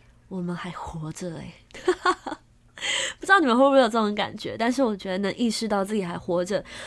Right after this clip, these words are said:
重新跳脱，好像一种形式上的灵魂出窍。你可以跳脱自己的身体，然后感受，以第三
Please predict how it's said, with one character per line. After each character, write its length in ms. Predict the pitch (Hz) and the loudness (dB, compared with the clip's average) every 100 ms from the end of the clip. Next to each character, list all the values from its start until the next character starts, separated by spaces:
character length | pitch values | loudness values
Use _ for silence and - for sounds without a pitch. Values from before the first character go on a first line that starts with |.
| - | -12
重 260 | - 226 240 | -6 -2 0
新 320 | 285 285 - - - | 0 -2 -4 -18 -6
跳 280 | 302 254 208 | 0 2 2
脱， 340 | 220 214 226 - - - - | 0 0 -2 -12 -20 -20 -14
好 180 | - 208 | -2 0
像 160 | 320 359 | 2 2
一 100 | 349 | 2
种 340 | 233 - 220 - - - - - - - | 2 -4 -8 -16 -20 -20 -20 -20 -20 -12
形 340 | - - 220 | -6 -2 0
式 360 | 226 302 226 143 | 2 2 2 0
上 360 | - 247 185 175 | 2 2 2 -2
的 200 | 156 131 | -4 2
灵 220 | 190 202 | 2 4
魂 220 | 220 196 | 2 -2
出 240 | 202 202 202 | -4 -8 -6
窍。 240 | - 233 - - - - - - - | -4 -4 -6 -20 -20 -20 -20 -20 -2
你 120 | 202 | -2
可 120 | 202 | 2
以 60 | 262 | 2
跳 260 | 262 294 233 | 2 -4 -2
脱 200 | 233 220 | -2 -4
自 100 | 226 | -4
己 60 | |
的 100 | 185 | -6
身 260 | - 190 190 | -8 -8 -6
体， 220 | 185 180 | -4 -4
然 80 | 170 | -4
后 80 | 190 | -6
感 240 | 196 - | -6 -8
受， 320 | - 220 185 - _ - | -6 -6 -6 -8 _ -6
以 120 | 208 | -4
第 160 | 233 254 | 0 0
三 380 | 226 202 214 | 0 -2 -4